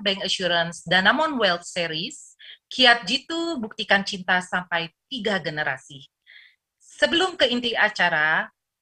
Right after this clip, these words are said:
eh, kami ingin menyampaikan bahwa Divisi Bank Assurance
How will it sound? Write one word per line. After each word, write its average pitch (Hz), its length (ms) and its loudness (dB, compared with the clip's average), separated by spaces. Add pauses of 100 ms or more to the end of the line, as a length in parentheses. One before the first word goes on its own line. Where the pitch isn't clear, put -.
(100)
eh, 190 240 0
kami 269 320 2
ingin 240 80 4
menyampaikan 202 960 2
bahwa 165 480 -2
Divisi 294 560 -2
Bank 269 240 2
Assurance 208 640 0